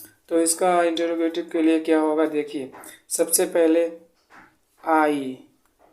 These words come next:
वी, आपका यू और आपका दे,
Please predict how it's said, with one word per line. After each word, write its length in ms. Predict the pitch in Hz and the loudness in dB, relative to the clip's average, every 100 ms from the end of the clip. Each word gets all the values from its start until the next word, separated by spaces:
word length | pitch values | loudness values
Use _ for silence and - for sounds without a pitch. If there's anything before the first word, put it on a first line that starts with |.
| _ _ _ _ _ _ | _ _ _ _ _ _
वी, 760 | 151 156 156 156 151 139 135 _ _ _ _ _ _ _ _ _ _ | -12 -4 -2 -2 -6 -10 -16 _ _ _ _ _ _ _ _ _ _
आपका 460 | 147 147 147 - 165 | 0 0 -2 -2 2
यू 840 | 160 151 151 156 160 156 151 143 - _ _ _ _ _ _ _ _ | 2 2 -4 4 6 6 2 -12 -20 _ _ _ _ _ _ _ _
और 180 | 151 151 | 2 4
आपका 460 | 147 143 - 175 | 2 0 -2 0
दे, 600 | 175 135 131 131 127 120 | 0 -2 -4 -4 -4 -8